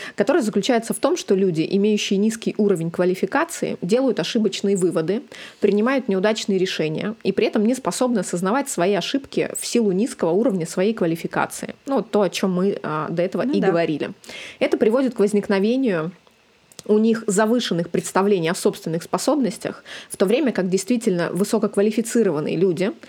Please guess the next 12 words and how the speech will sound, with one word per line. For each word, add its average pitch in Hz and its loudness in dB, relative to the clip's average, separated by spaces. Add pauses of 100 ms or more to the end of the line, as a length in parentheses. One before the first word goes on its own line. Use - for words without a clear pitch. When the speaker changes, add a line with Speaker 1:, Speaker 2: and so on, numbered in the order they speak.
(220)
Speaker 1:
наоборот, 220 2
склонны 214 2
зажи-, 202 0
занижать 196 2
оценку 202 0
своих 185 0
способностей 185 -2
и - 0
страдать 202 -2
недостаточной 190 -2
уве-, 175 0
страдают 190 -2